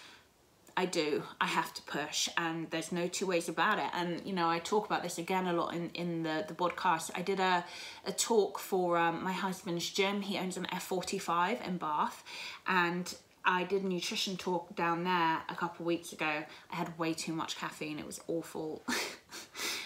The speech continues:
I went out for dinner with friends after, and they were like, "You were talking a mile a minute." I was like, "Sorry." Um, but I did a talk there, and I, you know, I explained to everybody that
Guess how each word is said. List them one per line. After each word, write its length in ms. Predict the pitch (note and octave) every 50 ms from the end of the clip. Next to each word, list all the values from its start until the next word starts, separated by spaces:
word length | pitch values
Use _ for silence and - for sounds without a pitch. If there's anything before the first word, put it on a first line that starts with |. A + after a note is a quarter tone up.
| - -
I 40 | -
went 120 | F3+ F3 F3
out 200 | E3 D#3+ - -
for 80 | -
dinner 180 | F3+ F3 E3+ E3
with 160 | E3 D#3+ E3
friends 400 | - - E3+ D#3+ D#3+ D#3+ D#3+ D#3+ -
after, 340 | C3+ E3+ E3 D#3 - - E3
and 140 | D3 D3+ D#3+
they 100 | D#3 D#3+
were 100 | E3 E3
like, 280 | D#3 D#3+ D#3 - - F3
"You 100 | F3 F#3+
were 80 | F3+
talking 420 | E3 - E3 D#3+ D#3+ - C#3+ C#3+ -
a 140 | - D#3+ D#3
mile 420 | D3+ D#3+ D#3+ D#3+ E3 E3+ D#3 D3+ D#3+
a 60 | D#3+
minute." 280 | E3 D#3+ D#3+ D3 - - -
I 40 | -
was 100 | B3 -
like, 240 | A3+ A3 A3 A3+ -
"Sorry." 680 | - - - - A4 A4 G4+ F#4+ G4 G4+ G4+ G4+ G4+ G4+ - - - - - - - - - -
Um, 580 | G#3 A#3 A#3+ A3+ A3 G#3+ G#3+ A3 A3 G#3 - - - _ _ - - - - - G#3 -
but 460 | A3 G#3 G#3+ - - - - - - - -
I 80 | A3
did 140 | G#3 B3 B3 C#4
a 40 |
talk 420 | C4 C4+ - - G#3+ G3 - - -
there, 360 | F3 E3 E3 E3 E3 D#3+ - -
and 140 | - F3+ F3+
I, 180 | F3 F3 F3 F3+
you 200 | F3 - G3 F#3+
know, 300 | F3 E3 E3 D#3+ - - - -
I 140 | - F3+ F#3
explained 540 | - - - - - - G#3+ G3+ G3 F#3+ F3+
to 120 | - -
everybody 480 | F#3+ F#3 G3 F#3 F3 F3+ E3 E3+ D#3+ D#3+
that 300 | - D#3 D#3 - - -